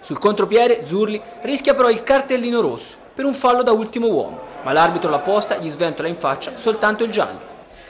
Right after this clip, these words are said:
Al quindicesimo minuto il Deruta prova il gol capolavoro cercando un tacco dopo l'angolo, ma Eramo salva rinviando. L'Arezzo sparisce ancora una volta dal campo e il Deruta amministra senza rischiare praticamente nulla.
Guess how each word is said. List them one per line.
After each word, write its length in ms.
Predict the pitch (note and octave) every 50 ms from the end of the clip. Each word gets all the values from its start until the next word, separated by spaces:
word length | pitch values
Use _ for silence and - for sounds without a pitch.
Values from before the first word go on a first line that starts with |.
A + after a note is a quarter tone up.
| - - -
Al 160 | - C#3 -
quindicesimo 520 | - C4 C#4 C#4 - B3+ A#3+ A#3 A3+ G#3+ G#3
minuto 380 | G3 F#3+ G#3 A#3 A3+ G#3+ G#3+
il 120 | G#3 G3 F3+
Deruta 400 | E3 E3 E3 F#3+ G3+ G3+ G#3+ -
prova 300 | - - B3+ C4 B3 A#3
il 100 | A3+ G3+
gol 260 | G3 G#3+ G#3 G#3 -
capolavoro 680 | - B3+ B3+ B3+ A#3+ A3+ G#3 D3+ B2+ A2+ A#2 C3+ -
cercando 460 | - - B3+ B3 - C4 A#3+ A3+ A3
un 80 | A3 G#3+
tacco 260 | - G3 F#3+ F#3+ -
dopo 220 | G3 G#3 G3 G#3+ G3+
l'angolo, 340 | C#3+ - G#2 G#2+ F#2 - -
ma 180 | - C#3 C#3 C3+
Eramo 240 | C3 C3 C#3+ E3 - -
salva 420 | - - C3+ A#2+ B2 C3 - D3+ -
rinviando. 640 | E3 G3 A3 A3+ G#3 A3 F#3 C3 - F2 - - - - - - - - - - - - - - -
L'Arezzo 400 | D#3 D#3+ F#3+ A#3 A#3 - - B3+
sparisce 400 | A#3 - A3+ G#3+ G#3+ G3+ - G3
ancora 380 | F3+ F3 F3 F3 - B3+ B3+ B3+
una 100 | A#3+ G#3+
volta 240 | F#3+ F#3 F#3 F#3 G3
dal 180 | G3+ G3 -
campo 400 | - C#3+ A2 A#2 - - - - C4
e 40 |
il 60 | B3+ A3
Deruta 320 | B3 A#3+ A#3 A3 A3+ -
amministra 580 | G3 G#3 G#3 F#3+ E3 D#3+ E3 E3 - - - -
senza 400 | - - G3+ G#3 G#3+ G#3+ A#3+ A3
rischiare 400 | A3 G3+ - - F3 F3 F3+ E3+
praticamente 640 | - - G3 G3+ A3 G#3+ G#3+ G3 F#3 F#3 - A3
nulla. 300 | G#3+ F3+ C#3+ - - -